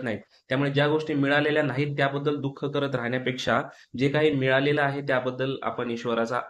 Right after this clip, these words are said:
आभारी असलं पाहिजे. जग अधिक चांगलं करण्यासाठी, सुंदर करण्यासाठी आपल्याला जेवढा हातभार लावता येईल तेवढा हातभार आपण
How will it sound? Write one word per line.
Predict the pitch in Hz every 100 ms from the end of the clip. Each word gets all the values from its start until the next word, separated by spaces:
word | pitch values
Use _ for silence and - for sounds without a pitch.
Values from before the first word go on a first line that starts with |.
| -
आभारी | 107 110 127 127
असलं | 117 120
पाहिजे. | 113 107 120 127 - - -
जग | 113 135
अधिक | - 123 147 143
चांगलं | 120 120
करण्यासाठी, | 127 120 120 120 120 127
सुंदर | 127 127 123 139 143 143 - _ -
करण्यासाठी | 120 127 127 120 131 135
आपल्याला | - 113 127 127 127
जेवढा | 127 120 127 139
हातभार | 127 113 113
लावता | 117 110 107 110
येईल | 113 117
तेवढा | 117 117
हातभार | 117 107 107 107
आपण | 107 117